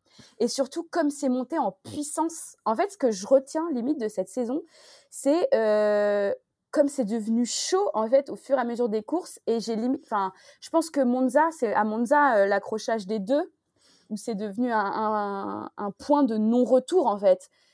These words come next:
Et c'est là que tu te dis, on est en train de vivre un truc historique. Avant ça, on n'était pas vraiment en train de se dire, enfin, on sentait qu'il y avait de la tension,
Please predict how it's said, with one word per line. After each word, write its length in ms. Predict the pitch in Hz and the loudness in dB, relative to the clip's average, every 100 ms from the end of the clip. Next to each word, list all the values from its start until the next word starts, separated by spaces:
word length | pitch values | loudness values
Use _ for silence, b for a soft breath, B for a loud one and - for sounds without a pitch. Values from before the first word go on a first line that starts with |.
| b - | b -2
Et 80 | |
c'est 140 | 220 262 | 0 2
là 80 | 285 | 2
que 80 | - | -2
tu 120 | 220 | -12
te 40 | |
dis, 280 | 202 269 - _ _ 220 | -2 -2 -4 _ _ -8
on 140 | 202 | -4
est 60 | 202 | -4
en 100 | 196 | -4
train 200 | - 240 | -6 -6
de 80 | |
vivre 220 | 208 220 208 | -4 -6 -6
un 80 | |
truc 200 | 208 226 - _ - | -6 -10 -12 _ 2
historique. 540 | 320 320 320 294 339 - | 2 4 2 2 0 2
Avant 260 | 269 285 | 2 2
ça, 120 | 302 381 | 0 -2
on 20 | |
n'était 220 | 269 220 226 | -2 -2 -4
pas 180 | 339 | -2
vraiment 280 | 294 277 294 | 2 2 2
en 40 | 277 | -2
train 180 | 277 | -4
de 60 | 247 | -4
se 120 | 254 | -4
dire, 160 | 214 269 | -2 -2
enfin, 240 | 269 180 - | 0 -6 -4
on 100 | 220 | -10
sentait 400 | - 277 277 349 | -2 -2 2 0
qu'il 120 | - | 2
y 20 | 208 | 0
avait 140 | 202 | 2
de 40 | |
la 120 | 190 190 | -2 -2
tension, 480 | 233 - 277 285 | -6 -4 -2 -2